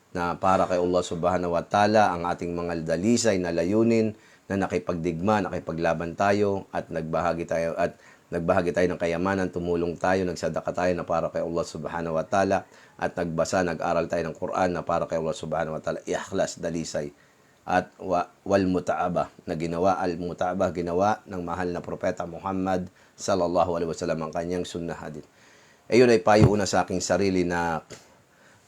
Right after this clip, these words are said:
yung ating, ah, ginagawa ay na para lamang kay Allah Subhanahu wa Ta'ala, ikhlas, ang dalisay, at yung muta'aba na ginawa ng mahal na propeta Muhammad sallallahu alaihi wasallam. Kaya magkasama ang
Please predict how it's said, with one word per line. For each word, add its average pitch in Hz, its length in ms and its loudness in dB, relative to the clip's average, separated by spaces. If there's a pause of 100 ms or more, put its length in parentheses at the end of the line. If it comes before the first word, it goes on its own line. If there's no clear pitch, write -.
yung 113 160 6 (960)
ating, 110 400 2
ah, 107 80 4
ginagawa 101 880 4
ay 92 320 2
na 90 160 0
para 98 240 6
lamang 95 320 2
kay 95 80 -4
Allah 92 240 2
Subhanahu 92 400 2
wa 85 80 0
Ta'ala, 104 480 4 (240)
ikhlas, - 640 2 (240)
ang 87 80 -4
dalisay, 92 640 0 (320)
at 92 240 2
yung 92 560 0
muta'aba 92 720 0
na - 140 -6
ginawa 90 500 2 (480)
ng 95 160 -4
mahal 92 240 2
na 90 80 0
propeta 90 400 -2
Muhammad 87 400 -4
sallallahu 82 480 -2
alaihi 80 80 -6
wasallam. 85 240 -8
Kaya 101 160 2
magkasama 101 640 0
ang 95 240 -4